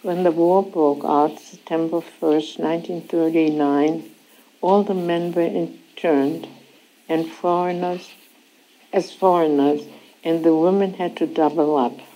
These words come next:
My sister and I and all other children under eighteen were sent by train to the Osei homes near Paris. The Osei is a Russian organization that is involved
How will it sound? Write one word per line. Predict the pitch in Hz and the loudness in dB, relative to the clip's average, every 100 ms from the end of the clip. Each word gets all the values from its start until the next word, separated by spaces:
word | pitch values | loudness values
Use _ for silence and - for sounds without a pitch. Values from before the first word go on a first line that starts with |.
| _ _ _ _ _ _ _ _ - - _ - | _ _ _ _ _ _ _ _ -20 -20 _ -8
My | 170 | -6
sister | 170 - 226 220 202 | -6 -2 -2 -2 -4
and | 175 170 | -2 -4
I | 160 156 165 | -2 -2 -2
and | 160 - | -4 -4
all | 175 190 202 | -2 -2 -2
other | 180 185 | -2 -2
children | 185 - 180 165 165 165 208 | -2 -6 -4 -2 -2 -2 -4
under | 170 180 | -2 -2
eighteen | 262 170 170 - - 160 156 160 - _ _ _ _ _ - | 0 -2 -2 -6 -4 0 0 -2 -12 _ _ _ _ _ -2
were | 170 160 | 0 0
sent | - 190 185 190 - | -2 -4 -4 -6 -8
by | 156 151 | -6 -6
train | - 170 170 180 180 - | -6 -4 -2 -4 -8 -6
to | 180 | -2
the | 170 | 0
Osei | 175 156 - 175 160 160 | 0 -2 0 0 0 0
homes | 143 135 143 139 - | 0 2 0 -4 -6
near | 156 156 | -4 -4
Paris. | - 151 151 - - - - - _ _ _ _ _ _ _ - - _ _ - - | -6 -6 -2 -2 -2 -6 -10 -20 _ _ _ _ _ _ _ -20 -20 _ _ -10 0
The | 175 | 2
Osei | 165 156 196 196 208 214 | 4 2 2 4 4 2
is | 170 160 | 0 0
a | 165 | 0
Russian | 170 180 185 - 190 196 | -2 -4 -4 -8 -6 0
organization | 170 165 156 160 160 165 165 165 - 160 | 2 2 2 0 0 4 4 2 -4 -2
that | 160 - | -2 -4
is | 165 160 | -12 -6
involved | 151 165 160 165 170 | -4 0 2 0 -4